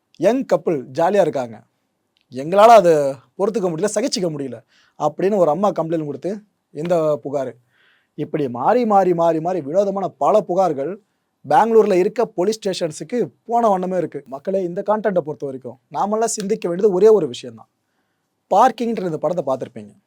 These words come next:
தரமான படங்க, நேரம் இருக்கிறப்ப பாருங்க. இந்த படத்தோட கதையை ஆரம்பிக்கிறது பார்த்தீங்கன்னா, ஒரு சின்ன பிரச்சனைங்க, வண்டியை பார்க் பண்றதை சார்ந்து. அந்த சின்ன பிரச்சனை எப்படி கொலை முயற்சி வரைக்கும் இந்த ரெண்டு கேரக்டரையும் கொண்டு போய் விடுது,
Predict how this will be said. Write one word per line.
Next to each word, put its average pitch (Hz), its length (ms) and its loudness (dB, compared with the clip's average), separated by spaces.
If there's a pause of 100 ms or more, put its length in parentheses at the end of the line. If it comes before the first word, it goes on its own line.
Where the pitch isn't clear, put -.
(280)
தரமான 202 460 2
படங்க, 160 380 -2
நேரம் 170 380 2
இருக்கிறப்ப 139 260 -6
பாருங்க. 123 340 -10 (800)
இந்த 135 140 -4
படத்தோட 180 680 8
கதையை 233 360 4
ஆரம்பிக்கிறது 202 460 2
பார்த்தீங்கன்னா, 151 640 -4 (460)
ஒரு 160 220 -6
சின்ன 254 420 -4
பிரச்சனைங்க, 147 460 -8 (420)
வண்டியை 180 340 -2
பார்க் 180 360 -2
பண்றதை 139 160 -4
சார்ந்து. 123 460 -8 (460)
அந்த 180 320 -2
சின்ன 254 320 -2
பிரச்சனை 180 400 -4
எப்படி 151 540 -6
கொலை 214 240 2
முயற்சி 240 380 0
வரைக்கும் 226 320 2
இந்த 175 180 2
ரெண்டு 185 200 0
கேரக்டரையும் 202 720 -2
கொண்டு 196 220 -4
போய் 170 140 -2
விடுது, 120 300 -10